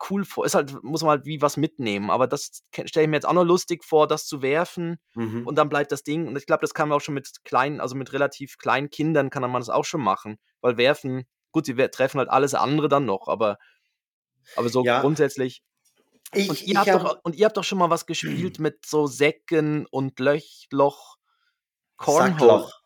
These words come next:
Speaker 1: Sackloch. Heißt das
Speaker 2: Ja.
Speaker 1: Sackloch?
Speaker 2: Sack-
Speaker 1: Cornhole heißt das, glaub, sonst oder so, ne?
Speaker 2: Richtig. Cornhole auf Englisch, Sackloch, äh, zu Deutsch.
Speaker 1: Sackloch.
Speaker 2: Ähm, ja,
Speaker 1: <laughs>
Speaker 2: es heißt so. Das ist der
Speaker 1: Spielen wir
Speaker 2: offizielle
Speaker 1: Sackloch
Speaker 2: Name.
Speaker 1: und Papa
Speaker 2: Ja.
Speaker 1: versteckt sich wieder, ja.
Speaker 2: Ja.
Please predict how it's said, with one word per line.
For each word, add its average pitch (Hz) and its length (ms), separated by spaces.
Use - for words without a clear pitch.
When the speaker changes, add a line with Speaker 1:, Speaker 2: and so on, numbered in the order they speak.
Speaker 1:
Sackloch. 117 640
Heißt 127 140
das 110 80
Speaker 2:
Ja. 113 60
Speaker 1:
Sackloch? 143 340
Speaker 2:
Sack- - 100
Speaker 1:
Cornhole 131 720
heißt 117 200
das, 120 120
glaub, 104 240
sonst 104 320
oder 113 160
so, 117 160
ne? 117 80
Speaker 2:
Richtig. 110 240
Cornhole 135 640
auf 120 360
Englisch, 156 480
Sackloch, 127 560
äh, 117 160
zu 120 140
Deutsch. 139 440
Speaker 1:
Sackloch. 127 720
Speaker 2:
Ähm, 147 120
ja, 180 160
Speaker 1:
<laughs> - 60
Speaker 2:
es - 180
heißt 240 320
so. 180 240
Das 151 220
ist 127 180
der 165 60
Speaker 1:
Spielen 175 420
wir 180 60
Speaker 2:
offizielle 185 80
Speaker 1:
Sackloch 151 460
Speaker 2:
Name. - 100
Speaker 1:
und 123 80
Papa 147 240
Speaker 2:
Ja. 135 80
Speaker 1:
versteckt 139 420
sich 151 180
wieder, 117 240
ja. 117 240
Speaker 2:
Ja. 120 220